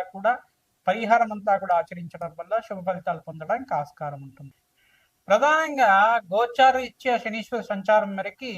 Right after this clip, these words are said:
ఇంతకుముందు చెప్పిన విధానంగా అంతా కూడా మీకు గ్రహాల యొక్క గోచారరీత్యా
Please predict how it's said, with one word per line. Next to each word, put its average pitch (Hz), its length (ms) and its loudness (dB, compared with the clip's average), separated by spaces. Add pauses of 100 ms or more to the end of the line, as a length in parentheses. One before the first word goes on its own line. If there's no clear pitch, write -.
(400)
ఇంతకుముందు 185 400 -10
చెప్పిన 190 240 -10
విధానంగా 185 500 -4
అంతా 175 300 -2
కూడా 175 320 -2 (340)
మీకు 156 240 -14 (200)
గ్రహాల 156 360 -2
యొక్క 196 280 -8
గోచారరీత్యా 180 920 -4